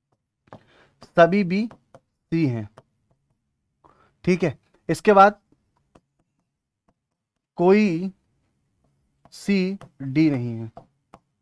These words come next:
इसके बाद कुछ डी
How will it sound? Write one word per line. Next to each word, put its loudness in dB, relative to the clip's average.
इसके 2
बाद 4
कुछ 0
डी 0